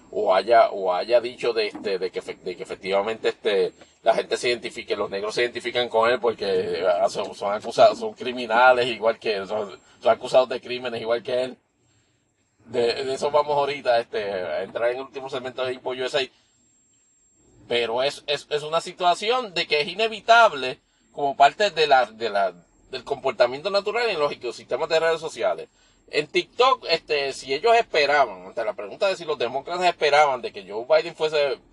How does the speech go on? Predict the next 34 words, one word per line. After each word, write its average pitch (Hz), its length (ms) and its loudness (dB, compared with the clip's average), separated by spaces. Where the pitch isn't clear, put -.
recibido 127 320 -6
con 147 120 -4
los 135 100 -6
brazos 139 260 -2
abiertos, 165 460 -2
not 294 320 4
exactly. - 840 0
Para 139 200 4
mí 165 120 -2
un 240 100 -2
poquito 220 320 0
iluso 190 300 0
de 151 140 4
ellos 160 180 2
haber 151 140 4
pensado 156 340 2
de 143 160 -4
que, 113 220 -6
de 135 120 -8
que 147 120 0
van 156 100 2
a - 20 -2
ser 156 140 0
recibidos 156 380 -4
sin 139 160 -10
ningún 135 280 -8
tipo 156 300 -4
de, 123 380 0
de, 95 320 -10
de 90 300 -8
reacciones 110 440 -8
negativas 151 540 2
como 113 300 -6
esa, 147 360 2